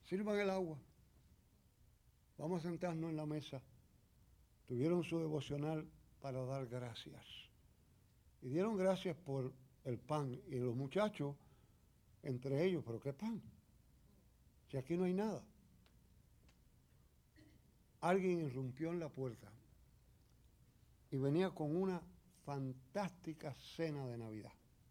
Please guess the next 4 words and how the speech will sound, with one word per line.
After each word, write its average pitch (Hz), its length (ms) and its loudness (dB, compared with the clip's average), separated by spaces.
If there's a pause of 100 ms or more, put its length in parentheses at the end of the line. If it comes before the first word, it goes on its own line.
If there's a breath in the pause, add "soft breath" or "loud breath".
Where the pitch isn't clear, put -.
(1800)
Puede 156 260 2
parecer 151 420 0
algo 151 300 0
orquestado 143 880 -2